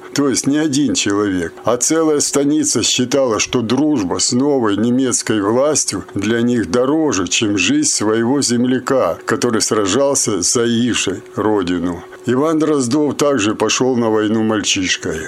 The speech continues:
окончил ускоренные курсы пулемётчиков и сразу со всем своим курсантским батальоном был брошен в самое пекло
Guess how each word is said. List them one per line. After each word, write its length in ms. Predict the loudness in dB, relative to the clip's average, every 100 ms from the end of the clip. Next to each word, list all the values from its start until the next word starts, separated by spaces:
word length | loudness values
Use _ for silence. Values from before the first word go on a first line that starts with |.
| -2
окончил 600 | -2 0 0 2 0 0
ускоренные 680 | 0 0 0 2 0 0 -2
курсы 420 | -2 -2 -2 -4
пулемётчиков 1120 | -2 0 0 0 0 0 -2 -2 -2 -4 -4
и 140 | -2 0
сразу 580 | 0 2 2 2 0 0
со 200 | 0 0
всем 360 | 0 0 0
своим 420 | 0 0 2 2
курсантским 800 | 0 -2 0 0 0 0 -2 0
батальоном 800 | 0 0 0 2 2 2 0 -2 -2
был 340 | 0 2 2
брошен 680 | 0 2 2 0 0 0 0
в 60 | -2
самое 560 | 0 0 2 2 0
пекло 600 | 0 0 0 2 0 0